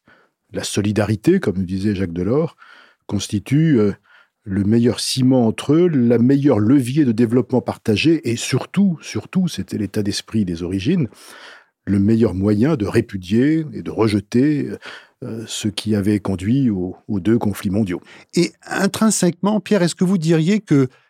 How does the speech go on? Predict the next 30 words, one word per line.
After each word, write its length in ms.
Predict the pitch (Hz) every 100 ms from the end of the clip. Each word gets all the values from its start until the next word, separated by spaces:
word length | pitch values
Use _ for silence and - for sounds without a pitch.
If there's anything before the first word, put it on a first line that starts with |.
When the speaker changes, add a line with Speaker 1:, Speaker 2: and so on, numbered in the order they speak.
| _ _ -
Speaker 2:
la, 380 | 170 135 139 -
l'élargissement 840 | 156 143 202 190 170 170 147 175
de 40 | 143
l'Union 280 | 127 123 113
européenne 480 | 113 107 151 190
était 240 | 139 - 123
déjà 320 | 135 135 170
dans 180 | 123 113
l'A 180 | 123 131
D 200 | 123 123
N 340 | 120 113 113
de, 340 | 101 101 98 104 - _
de 100 | -
l'Union 280 | 113 117 120
européenne 520 | 113 110 139 160 156
dès 140 | 110 139
mille 180 | 131 120
neuf 140 | 110
cent 160 | - 120
cinquante-huit ? 760 | 110 101 101 - 101 101 - _ -
Speaker 1:
Oui, 280 | 143 190 175
dès 140 | 120
lors 220 | 165 175 -
que 300 | 156 139 131 - -
le 80 | 127
traité 300 | - 147 147
de 100 | 113
Rome 380 | 110 160 190 190 -
souligne 500 | - - 107 120 196
que 300 | 175 127 151